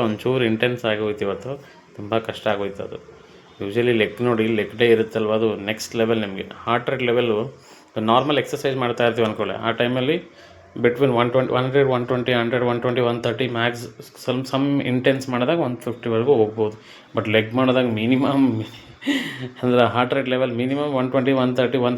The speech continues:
ಫಿಫ್ಟಿ, ಒನ್ ಸಿಕ್ಸ್ಟಿ, ಒನ್ ಫಿಫ್ಟಿ, ಒನ್ ಸೆವೆಂಟಿ ಅಲ್ಲಿ ಹೋಗ್ಬಿಡುತ್ತೆ ಒಂದೊಂದು ಟೈಮ್. ಹೆವಿ ಇಂಟೆನ್ಸ್. ಅದಕ್ಕೆ ಲೆಗ್ ಮಾಡ್ಬೇಕಾದ್ರೆ ತುಂಬ ಜನ ಭಯಪಟ್ಬಿಡ್ತಾರೆ, ಅಂದರೆ ಬೇಡಪ್ಪ ಸ್ಕಿಪ್ ಮಾಡ್ತಾರೆ ತುಂಬ ಜನ. But ಲೆಗ್ ಮಾಡಿದ್ರೇ ನಿಮಗೆ ಸ್ಟ್ಯಾಮಿನಾ, ಸ್ಟ್ರೆಂತ್, ಲೆಗ್ ಸ್ಟ್ರೆಂತ್ ನೆಕ್ಸ್ಟ್ ಲೆವೆಲ್ ಬಿಲ್ಡ್ ಆಗುತ್ತೆ ನೋಡಿ.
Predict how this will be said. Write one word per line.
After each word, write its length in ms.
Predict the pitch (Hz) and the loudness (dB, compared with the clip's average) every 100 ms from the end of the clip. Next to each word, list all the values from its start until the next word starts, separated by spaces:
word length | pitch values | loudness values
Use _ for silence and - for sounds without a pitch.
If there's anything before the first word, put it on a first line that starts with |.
| 123 | -4
ಫಿಫ್ಟಿ, 220 | - 131 120 | -4 0 0
ಒನ್ 100 | 117 | 0
ಸಿಕ್ಸ್ಟಿ, 260 | 120 - 127 117 | -6 -4 -2 -2
ಒನ್ 100 | 117 | -2
ಫಿಫ್ಟಿ, 220 | 117 - 123 | -6 -2 0
ಒನ್ 80 | 120 120 | 0 2
ಸೆವೆಂಟಿ 260 | 117 120 120 | 2 4 4
ಅಲ್ಲಿ 100 | 117 | 4
ಹೋಗ್ಬಿಡುತ್ತೆ 320 | 107 107 104 | 2 -2 -4
ಒಂದೊಂದು 220 | 98 98 101 | -8 -8 -8
ಟೈಮ್. 140 | 95 - _ _ _ _ _ - _ _ _ - - - 107 | -8 -14 _ _ _ _ _ -20 _ _ _ -20 -20 -12 -10
ಹೆವಿ 280 | 101 113 131 123 | -4 2 4 4
ಇಂಟೆನ್ಸ್. 320 | 117 120 113 107 | 2 -2 -2 -4
ಅದಕ್ಕೆ 180 | 110 123 107 | -4 -2 -2
ಲೆಗ್ 140 | 107 110 110 | -4 -2 -2
ಮಾಡ್ಬೇಕಾದ್ರೆ 440 | 107 107 107 113 113 | 0 0 -2 -2 -6
ತುಂಬ 180 | 107 110 107 | 0 2 2
ಜನ 120 | 104 113 | 0 -2
ಭಯಪಟ್ಬಿಡ್ತಾರೆ, 720 | 110 107 110 - 104 - 104 101 | 0 0 0 -2 -8 -6 -4 -4
ಅಂದರೆ 140 | 120 113 107 | -4 -2 0
ಬೇಡಪ್ಪ 260 | 104 - 104 - | 0 0 -4 -2
ಸ್ಕಿಪ್ 200 | 147 135 | -4 0
ಮಾಡ್ತಾರೆ 300 | 120 113 101 98 | -2 -2 -4 -4
ತುಂಬ 120 | 104 101 101 | -4 -4 -4
ಜನ. 80 | 95 - - - - 98 | -10 -16 -20 -18 -6 -6
But 120 | - 101 | -2 2
ಲೆಗ್ 180 | 107 101 104 | 2 2 2
ಮಾಡಿದ್ರೇ 380 | 113 123 127 127 120 | 2 4 2 2 -2
ನಿಮಗೆ 220 | 107 98 - - | -4 -6 -8 -12
ಸ್ಟ್ಯಾಮಿನಾ, 460 | - 110 113 113 110 - | -4 -4 -2 -2 -4 -4
ಸ್ಟ್ರೆಂತ್, 400 | - 120 113 113 107 | -2 0 0 -2 -2
ಲೆಗ್ 140 | 107 - | -2 -4
ಸ್ಟ್ರೆಂತ್ 340 | - 113 110 104 104 | -6 -6 -6 -8 -6
ನೆಕ್ಸ್ಟ್ 240 | 117 - 120 | -6 -4 0
ಲೆವೆಲ್ 200 | 117 110 107 | 0 0 -2
ಬಿಲ್ಡ್ 160 | 101 98 | -4 -6
ಆಗುತ್ತೆ 220 | 95 98 98 | -8 -12 -14
ನೋಡಿ. 120 | - | -16